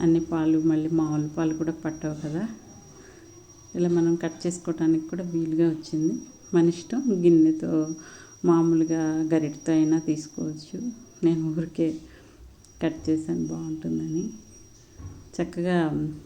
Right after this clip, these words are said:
అలా మరీ గట్టిగా కాదు, మరీ పలుచగా కాదు, కరెక్ట్గా బాగా వచ్చింది. అంతేనండి <laughs> జున్ను. మీ-, ఎలా, మీరు కూడా చేసుకోండి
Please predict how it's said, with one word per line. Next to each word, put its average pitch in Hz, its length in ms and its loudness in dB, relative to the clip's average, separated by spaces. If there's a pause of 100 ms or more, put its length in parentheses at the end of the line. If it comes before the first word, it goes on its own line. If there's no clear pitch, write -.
(200)
అలా 160 200 4
మరీ 160 540 4
గట్టిగా 170 400 2
కాదు, 160 440 0
మరీ 160 440 0
పలుచగా 156 640 -2
కాదు, 156 320 -4 (600)
కరెక్ట్గా 170 460 -2
బాగా 156 400 -2
వచ్చింది. - 480 2 (2250)
అంతేనండి 175 680 2 (420)
<laughs> 170 80 4 (800)
జున్ను. 165 460 0 (240)
మీ-, 170 260 -2
ఎలా, 160 180 2
మీరు 175 280 4
కూడా 180 140 0
చేసుకోండి 170 760 0